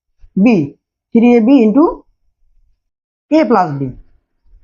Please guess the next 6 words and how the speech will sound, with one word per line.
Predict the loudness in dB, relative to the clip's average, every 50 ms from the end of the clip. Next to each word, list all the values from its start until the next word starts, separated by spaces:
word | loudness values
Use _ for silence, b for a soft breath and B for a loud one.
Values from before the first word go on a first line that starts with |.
| _ _ _ _ _ _ _ _ _ _ _ _ _ _ _ _ _ _ _ _ _ _ _ _ _ _ _ _ _ _ _ _ _ _ _ _ _ _ _ _ _ _ -20 -20 -20 _ _ -20 -20 _ _ _ _ _ _ _ _ _ _ _ _ _ _ _ _ _ _ _ _ _ _ _ _ _ _ _ -20 -8 -6
আর | -4 -2 0
এ | 0 -2
পাশে | -2 -2 -2 -2 -2
আমার | -2 -2 -2 -2 -4 -4
মাইনাস | -4 -2 -2 -2 -4 -4 -6 -10 -18 -20 -20 _ _ _ _ _ _ _ _ _ _ _ _ _ _ _ _ _ _ _ _ _ _ _ _ _ _ _ _ _ _ _ _ _ _ _ _ -10
বি | -4 -4 -2